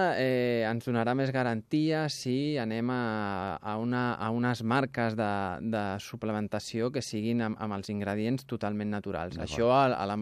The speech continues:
Speaker 1: als productes ens ho han de dir.
Speaker 2: Mhm.
Speaker 1: Vale? Llavors,
Speaker 2: Molt bé.
Speaker 1: eh, també amb el, amb l'esport, doncs, també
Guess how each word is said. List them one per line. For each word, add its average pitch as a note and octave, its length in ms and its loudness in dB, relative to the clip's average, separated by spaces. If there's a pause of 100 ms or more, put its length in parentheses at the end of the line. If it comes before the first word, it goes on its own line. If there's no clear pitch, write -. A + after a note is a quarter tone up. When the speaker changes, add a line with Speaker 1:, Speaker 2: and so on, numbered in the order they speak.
(140)
Speaker 1:
als F#2+ 320 -6
productes C3+ 720 0
ens G#2 240 -6
ho G#2 80 -2
han G#2+ 140 0
de G2+ 120 -2
dir. F#2 220 -6 (220)
Speaker 2:
Mhm. G#2 180 -2
Speaker 1:
Vale? G#2+ 300 -6 (640)
Llavors, C#3 300 4
Speaker 2:
Molt C#3+ 100 -6
bé. C3+ 260 2
Speaker 1:
eh, B2 60 -4 (280)
també C3+ 380 0
amb D#3+ 180 0
el, B2 220 0
amb A2+ 240 -2
l'esport, C#3+ 540 0
doncs, - 160 -6
també A2+ 360 -2